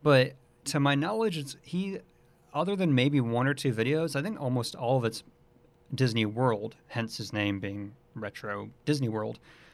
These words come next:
Um, not as much for Disneyland, so I've, I've dabbled with the idea of doing that myself because there is a ton. Like, there was one time I went up and I found, I think, ten different auctions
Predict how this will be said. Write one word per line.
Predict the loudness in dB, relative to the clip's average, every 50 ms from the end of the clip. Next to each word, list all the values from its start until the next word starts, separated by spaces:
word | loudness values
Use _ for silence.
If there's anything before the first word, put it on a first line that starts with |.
| _ _ _ 0
Um, | 2 2 2 2 0 -2 -4 -6 -8 -14 -20 _ _ _
not | 2 4 4 4 4
as | 0 -2
much | -2 -4 -4 -4
for | -4 -4 -2
Disneyland, | 0 0 0 2 2 0 2 0 0 2 2 2 0 -2 -4 -6
so | -6 -4 -2
I've, | 0 0 0 0 -2 -6 -12 -18 -20 _ _ _ _ -18 -10
I've | -8 -4 -4 -4 -4 -4 -2
dabbled | 2 4 4 4 4 2 2 -2 -2 -2 -2
with | 0 -2 -2 0
the | 0 0 2
idea | 2 0 0 0 0 0 2 0
of | 0 -2 -2
doing | -2 0 2 2 2 2
that | 2 0 -2 -2
myself | -2 -2 -2 -2 -2 0 0 0 0 0 -2 -4
because | -8 -8 -4 -2 -2 -2 0
there | 0 0 0
is | 0 0 2 2
a | 0 2 0 -4 -6 -10 -20 -20 -20 -20 -20 _ _ _ _ _
ton. | -20 -20 -6 0 2 4 4 4 4 2 0 -2 -4 -6 -10 _ -20 -20 -20 -20 -10 _
Like, | 0 2
there | 4 6
was | 4 4 4
one | 4 4 2 2
time | 2 2 2 4
I | 4
went | 4 4 4 4
up | 2 2 2
and | 0
I | -2
found, | 0 0 -2 0 0
I | 0
think, | -2 -2 -4 -4 -6
ten | -6 -2 0 0 0 0
different | -2 -4 -4 -4 -6 -4
auctions | -4 -4 -4 -4 -6 -8 -6 -6 -4 -4 -6 -6 -8 -10